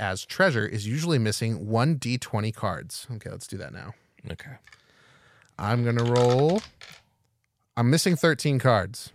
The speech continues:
Speaker 2: Okay, so there are twenty-one
Speaker 1: One.
Speaker 2: cards, yeah.
Speaker 1: Uh, the magic of the deck functions only if cards are drawn at random. You can use an altered deck of playing cards to simulate the deck. You can use an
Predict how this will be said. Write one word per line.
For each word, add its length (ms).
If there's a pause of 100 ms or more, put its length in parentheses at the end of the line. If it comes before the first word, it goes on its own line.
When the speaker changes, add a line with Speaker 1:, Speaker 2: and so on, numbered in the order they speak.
(140)
Speaker 2:
Okay, 300
so 400
there 300
are 200
twenty-one 1600
Speaker 1:
One. 260
Speaker 2:
cards, 400
yeah. 520
Speaker 1:
Uh, 360
the 140
magic 480
of 100
the 80
deck 320
functions 920 (680)
only 240
if 200
cards 400
are 120
drawn 360
at 160
random. 400 (380)
You 100
can 200
use 260
an 160
altered 400
deck 220
of 160
playing 240
cards 360
to 120
simulate 400
the 60
deck. 260 (360)
You 160
can 200 (200)
use 280
an 100